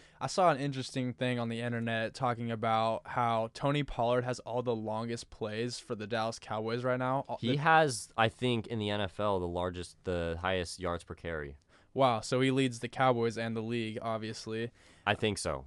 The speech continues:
Speaker 2: Don't quote me on the league, but I know it's the Cowboys.
Speaker 1: It's up there. I'm sure it's
Speaker 2: It's
Speaker 1: up
Speaker 2: up there,
Speaker 1: there.
Speaker 2: yeah.
Speaker 1: But something interesting is that you can't have these long plays with Tony Pollard if you don't s-, establish the inside run game with Ezekiel Elliott.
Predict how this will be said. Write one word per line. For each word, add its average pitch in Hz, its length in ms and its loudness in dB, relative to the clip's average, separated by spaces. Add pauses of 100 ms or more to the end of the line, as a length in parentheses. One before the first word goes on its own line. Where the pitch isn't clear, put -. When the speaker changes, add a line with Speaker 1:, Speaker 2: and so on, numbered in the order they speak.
Speaker 2:
Don't 87 160 -6
quote 104 180 0
me 107 80 0
on 101 60 -2
the 98 80 -2
league, 85 320 -4 (180)
but 85 100 -2
I 87 60 0
know 90 120 0
it's 87 100 -6
the - 80 -20
Cowboys. 71 480 -4
Speaker 1:
It's 147 180 0
up 131 160 2
there. 120 140 0
I'm 120 100 -2
sure 143 220 0
it's 123 60 -2
Speaker 2:
It's 107 100 -4
Speaker 1:
up 165 140 6
Speaker 2:
up - 40 -20
there, 87 180 0
Speaker 1:
there. 71 80 -6
Speaker 2:
yeah. 82 240 0 (560)
Speaker 1:
But 135 460 6 (440)
something 196 360 0
interesting 147 520 0
is 117 160 -2
that 117 280 2 (300)
you 143 120 -2
can't 220 260 4
have 240 180 4
these 131 180 0
long 127 380 4
plays 127 280 2
with 123 100 -6
Tony 127 240 -4
Pollard 131 520 4 (400)
if 139 140 0
you 147 100 6
don't 151 180 4
s-, - 280 -4
establish 135 640 2
the 120 140 -2
inside 127 360 4
run 120 280 2
game 117 300 0
with 113 140 0
Ezekiel 120 520 0
Elliott. 113 520 0